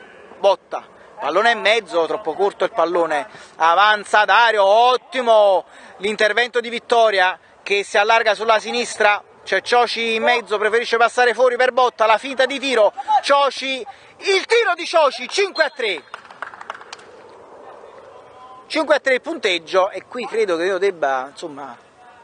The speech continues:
lasciare la telecronaca al buon Pareti.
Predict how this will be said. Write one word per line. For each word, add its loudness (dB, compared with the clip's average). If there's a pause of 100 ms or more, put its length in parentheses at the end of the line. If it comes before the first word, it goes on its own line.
(640)
lasciare 0 (540)
la -14
telecronaca 0 (1300)
al -2
buon 0
Pareti. 0